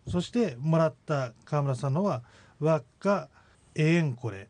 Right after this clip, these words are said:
あなたが私にくれたっていう、えー、表現になっていました。こんな風に、あの、練習をしてください。えー、それでは三番目なんですが、これも、あの、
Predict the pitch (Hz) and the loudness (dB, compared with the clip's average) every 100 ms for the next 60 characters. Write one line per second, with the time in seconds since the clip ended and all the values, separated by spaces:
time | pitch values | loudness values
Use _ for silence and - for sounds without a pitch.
0 | _ 139 135 165 208 - 131 135 123 175 | _ -2 0 2 2 2 0 -2 -2 0
1 | 220 180 - _ _ _ _ - 156 170 | 0 0 -8 _ _ _ _ -2 0 0
2 | 170 - _ _ _ - 226 226 - - | -2 -4 _ _ _ 0 2 4 0 -8
3 | _ _ _ _ 143 135 117 139 131 165 | _ _ _ _ -2 0 2 2 2 2
4 | 160 117 120 107 98 92 - 101 110 _ | 2 0 -4 -10 -10 -12 -14 -14 -16 _
5 | _ _ - 180 180 175 180 226 180 123 | _ _ -2 2 4 4 2 2 2 2
6 | 98 90 - - _ - 147 135 - 156 | -2 -10 -20 -20 _ 0 2 2 0 0
7 | 208 - 123 110 98 104 - - - - | 0 -2 -2 -4 -6 -10 -12 -20 -20 -20
8 | - - _ _ 160 160 156 151 135 226 | -20 -20 _ _ 2 4 4 2 2 2
9 | 220 - 202 226 226 220 202 170 - 135 | 2 2 2 4 4 4 2 0 -6 -6
10 | 127 107 101 143 175 - _ _ - _ | -4 -4 -8 -8 -8 -12 _ _ -20 _
11 | _ _ - 226 240 233 226 208 180 135 | _ _ 0 2 4 4 4 4 2 -2